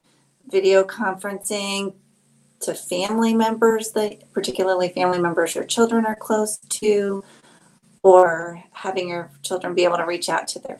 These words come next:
friends in some way. It, this can just be so isolating. Um, so the more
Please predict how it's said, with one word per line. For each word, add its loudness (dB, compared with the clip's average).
friends -6
in -10
some -8
way. -6
It, -12
this -6
can -8
just -4
be 0
so 0
isolating. -4
Um, -10
so 4
the 0
more 0